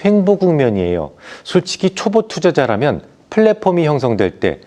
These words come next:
횡보가, 횡보가 진행될 때 그냥 팔아버리는 것이 좋죠. 일단 팔았다가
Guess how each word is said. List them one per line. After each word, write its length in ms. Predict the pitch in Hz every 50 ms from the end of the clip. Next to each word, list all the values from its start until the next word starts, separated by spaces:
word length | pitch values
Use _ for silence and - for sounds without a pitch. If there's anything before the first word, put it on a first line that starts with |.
| _ - -
횡보가, 580 | 202 196 185 165 180 170 165 151 143 135 110 - -
횡보가 720 | 185 208 208 185 180 190 180 175 160 - - 147 147 156 151
진행될 520 | - - 143 139 135 127 110 113 95 -
때 80 | - 120
그냥 280 | - - 110 117 123 120 -
팔아버리는 560 | - - 190 190 165 165 156 143 127 123 110
것이 220 | 101 107 107 131
좋죠. 400 | - 120 98 - - - 85 - - - - - - - - - -
일단 320 | 120 113 - 147 143 139
팔았다가 640 | - - 185 175 156 - - 117 107 117 117 - -